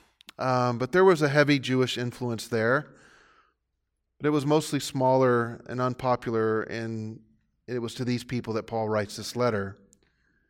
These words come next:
Why is that important?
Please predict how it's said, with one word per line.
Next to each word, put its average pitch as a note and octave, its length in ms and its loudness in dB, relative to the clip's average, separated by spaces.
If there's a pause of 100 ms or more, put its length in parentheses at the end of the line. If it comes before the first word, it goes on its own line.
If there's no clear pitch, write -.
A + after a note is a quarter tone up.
(1600)
Why D#3 220 0
is F3+ 100 0
that F3 120 4
important? C3+ 680 -4